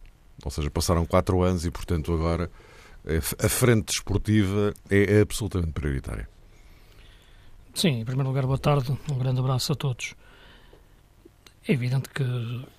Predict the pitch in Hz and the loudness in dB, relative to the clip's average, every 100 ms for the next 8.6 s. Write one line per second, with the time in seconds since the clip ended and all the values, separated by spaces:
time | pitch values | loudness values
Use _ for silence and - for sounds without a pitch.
0 | - - 127 143 120 123 127 127 120 139 | -8 -2 2 2 2 0 0 0 0 -2
1 | 120 117 123 127 - 135 127 143 139 - | -4 -2 -2 -4 -2 0 2 0 -2 -6
2 | 131 123 131 117 123 123 117 143 135 135 | -6 -4 -2 -2 -2 -4 -2 -2 0 -2
3 | 135 - - 117 113 120 117 131 117 131 | -6 -14 -8 -6 -4 -4 -4 -4 -2 -2
4 | - 151 135 147 147 - 113 113 - 120 | -2 -2 -2 -4 -6 -4 -4 -4 -4 -4
5 | - 123 113 120 - 123 117 127 139 127 | -2 -2 -2 -4 -4 -2 -2 0 0 0
6 | 120 120 127 113 139 139 - - - - | -2 -2 -2 0 0 0 -4 -18 -20 -14
7 | - 123 117 120 113 - - 113 110 113 | -6 -4 -2 -4 -6 -8 -4 -4 -2 -4
8 | 113 113 120 123 - | -4 -4 -2 -4 -6